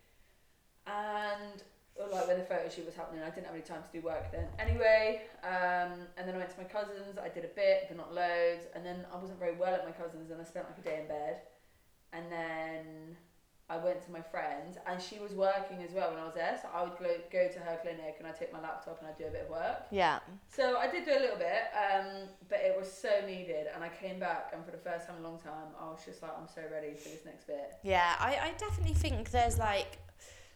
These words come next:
Speaker 2: everyone thinks, like, a week off is, like, the baddest thing to do,
Speaker 1: No.
Speaker 2: but, like, every, like, three months now, I feel like I need a week off. Like, I love
Speaker 1: Yeah.
Speaker 2: my job, but at the same time,
Speaker 1: It's
Speaker 2: it's
Speaker 1: very
Speaker 2: just
Speaker 1: intense, isn't it?
Speaker 2: It is, yeah. Um,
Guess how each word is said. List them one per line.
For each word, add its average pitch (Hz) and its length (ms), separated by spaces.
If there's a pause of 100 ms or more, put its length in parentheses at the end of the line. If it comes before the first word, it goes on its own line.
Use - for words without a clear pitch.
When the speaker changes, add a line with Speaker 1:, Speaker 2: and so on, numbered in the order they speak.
(760)
Speaker 2:
everyone 285 340
thinks, 240 280
like, 202 140
a 196 60
week 202 280
off 190 220
is, 165 180
like, - 260
the 165 120 (120)
baddest 160 400
thing 156 200
to - 120
do, 165 100
Speaker 1:
No. 151 80 (120)
Speaker 2:
but, 160 180
like, 175 280 (920)
every, 285 300
like, 285 320 (320)
three 247 220
months 214 420
now, 147 200
I 175 100
feel 214 200
like 202 220
I 208 40
need 190 180
a 185 40
week 180 260
off. 190 340
Like, 220 180
I 262 100
love 285 240
Speaker 1:
Yeah. 294 60
Speaker 2:
my 269 120
job, 262 440
but 190 200 (380)
at 220 120
the 233 80
same 226 280
time, 165 400
Speaker 1:
It's 185 240
Speaker 2:
it's - 100
Speaker 1:
very 381 120
Speaker 2:
just 370 100
Speaker 1:
intense, 294 540
isn't 233 200
it? - 100
Speaker 2:
It 214 440
is, - 140
yeah. 190 500
Um, 190 520